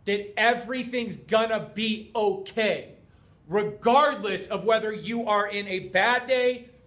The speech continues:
or a good day. Because you can be joyful and not be happy. You can have joy but have a terrible day. You can have a joyful heart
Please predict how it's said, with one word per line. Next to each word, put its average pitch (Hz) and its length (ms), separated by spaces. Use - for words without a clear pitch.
or 202 220
a 190 60
good 233 400
day. 156 260
Because 226 340
you 311 200
can 233 260
be 254 600
joyful 196 840
and 214 300
not 233 340
be 190 160
happy. 214 420
You 269 220
can 294 180
have 233 520
joy 202 680
but 220 140
have 240 200
a 214 180
terrible 240 680
day. 208 340
You 247 220
can 311 160
have 285 140
a 233 60
joyful 240 640
heart 254 520